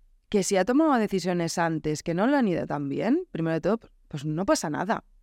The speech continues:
Pues, eh, que siga adelante, ¿no? Luego que, obviamente, cuando tome una decisión, o, eh, evalúe, como tú decías, ¿no? el contexto, eh, cuáles son las experiencias vividas, que se apoye en personas que le puedan ayudar. Sobre todo que utilice, como pone-,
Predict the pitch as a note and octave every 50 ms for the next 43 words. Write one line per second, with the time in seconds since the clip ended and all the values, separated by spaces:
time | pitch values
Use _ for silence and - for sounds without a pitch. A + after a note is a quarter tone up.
0 | _ - - E3 D#3+ D#3 D3+ D3 - - _ _ - _ _ _ _ - - -
1 | E3 D#3+ - E3+ - F3 F#3+ B3 C4+ A#3+ E3 D3+ D#3 G3+ G3+ - - D3+ E3+ A3+
2 | D#4 - _ _ _ _ _ _ _ _ - F3+ G3+ A3+ C#4 D4 - A#3+ G3+ E3+
3 | - - F3+ G3+ A3 A3+ A3+ A#3+ B3 A#3 C#4+ D4 C#4+ - - A#3 - - F3+ E3+
4 | E3 D#3+ D#3+ D#3+ F3 G#3+ B3 B3+ B3+ B3 A3 G3+ F#3 - - D#3 - - F3+ F3
5 | G3 A3+ B3+ C4 A3 - - - - - C#3 D#3+ D#3+ E3+ D3+ D#3+ F3+ G#3 A3+ -
6 | F#3+ E3 D#3+ E3 F3 F#3+ F#3 E3 G3+ G#3+ G#3 F3+ G3 F3+ F3+ - - D#3 - D#3
7 | D3 D3 D3 F3 G#3+ - - - B3+ B3 B3 - _ _ _ _ _ _ _ -
8 | - D#3+ D#3+ - F3 F#3 G#3 G#3+ A#3 G#3+ G3 F#3 - - E3 E3 D#3 A3+ A3+ F#3+
9 | F#3 D#3+ D3 D#3+ E3+ F3+ F#3+ F#3 F#3+ G3 - - _ _ - _ - F3 - -
10 | D#3+ - - E3+ F3+ G3 G#3+ B3 C4 - - F#3+ F3+ F3 D#3 - F3 F3 G3 -
11 | - A3+ A3 - D#3 D#3 D#3+ E3+ G3+ A3+ A3 F#3 D3+ D3 C#3+ D3+ F#3 G#3+ G#3+ -
12 | _ _ - _ _ _ _ _ _ _ _ - - G#3 G3+ F#3+ F3+ - G3 G#3+
13 | C4 D4 - C4+ B3+ G3 G3+ F3 F#3 G#3 - - A#3+ A#3 - G#3 G3 F#3 E3+ F3+
14 | E3+ E3 E3 E3+